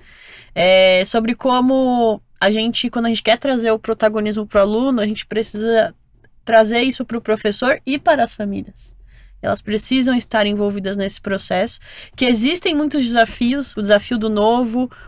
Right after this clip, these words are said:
o desafio do desconhecido, é, o desafio de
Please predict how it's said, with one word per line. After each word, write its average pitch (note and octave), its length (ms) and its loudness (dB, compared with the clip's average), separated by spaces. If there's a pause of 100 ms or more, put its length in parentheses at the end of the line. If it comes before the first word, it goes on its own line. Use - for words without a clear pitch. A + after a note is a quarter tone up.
(100)
o A3 80 -2
desafio G#3+ 420 2
do G#3 140 -4
desconhecido, A3 1160 -4 (440)
é, F#3+ 180 4
o A3 140 -2
desafio A3+ 580 2
de A3 440 -4